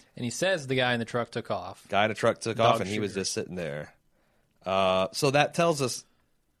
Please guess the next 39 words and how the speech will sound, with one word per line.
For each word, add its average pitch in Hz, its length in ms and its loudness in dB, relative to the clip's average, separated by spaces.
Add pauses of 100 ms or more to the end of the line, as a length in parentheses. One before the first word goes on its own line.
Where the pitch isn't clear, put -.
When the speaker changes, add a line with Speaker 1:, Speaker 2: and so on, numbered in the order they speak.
(280)
Speaker 2:
the 113 160 -6
dog 170 540 2
packs 127 640 2
are 107 220 6
real. 90 540 -2
The 117 160 -2
deer 139 400 2
Speaker 1:
Yes. 113 80 0
Speaker 2:
presumably 95 760 -2
is 87 220 -6
real. 71 480 -12 (880)
Because 110 320 0
no 120 140 2
one's 127 180 2
dispute 123 400 -2
that, 107 160 -4
that 95 140 -2
because 98 400 -2
when 98 100 -6
the 101 80 0
therapist 117 360 0
is - 40 -6
like, 98 160 -2
"So 101 320 0
the 92 120 -6
guy, 113 340 4 (120)
you 104 140 -6
know, 92 160 -4
Mister 123 300 -4
Man 131 160 0
shot 123 300 2
the 113 60 -18
deer." 107 260 0
He's 92 100 -4
like, 95 160 -4
"No, 139 180 2
no, 151 80 0
no. 87 360 0
The, 120 260 0